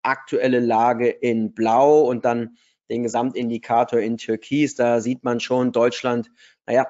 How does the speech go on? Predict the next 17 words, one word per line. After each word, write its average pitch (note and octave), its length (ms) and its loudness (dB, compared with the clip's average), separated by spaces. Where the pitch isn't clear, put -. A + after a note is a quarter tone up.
denke C#3 220 0
ich C#3 100 -4
an B2+ 140 0
Deutschland B2 500 0
in B2 140 -2
der A#2 120 0
Nacht, B2 440 -4
bin C3 160 0
ich B2 120 -6
um B2 140 -2
den A#2 120 -2
Schlaf C3 380 0
gebracht, A#2+ 460 -4
könnte A#2 220 -8
man A#2 140 -8
da A2 200 -10
einen A#2 460 -4